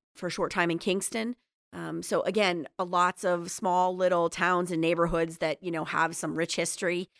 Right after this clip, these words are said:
um, and, and a lot of pride. Um, we do see a lot of revitalization happening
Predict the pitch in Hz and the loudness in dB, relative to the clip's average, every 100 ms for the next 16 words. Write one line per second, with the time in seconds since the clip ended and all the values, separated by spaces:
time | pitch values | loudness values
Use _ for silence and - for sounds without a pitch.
0 | - - 165 143 143 170 165 156 190 180 | -14 -2 0 0 0 0 0 0 2 4
1 | 170 175 - 170 156 139 - 165 170 175 | 6 4 4 2 2 -4 -6 -6 -4 -4
2 | 170 185 180 175 156 147 165 160 165 160 | -2 -2 -2 -2 0 4 4 4 0 0
3 | 160 165 165 165 156 160 165 151 165 165 | 0 -2 -2 -4 -4 -4 -4 -4 -4 -4
4 | 175 | -6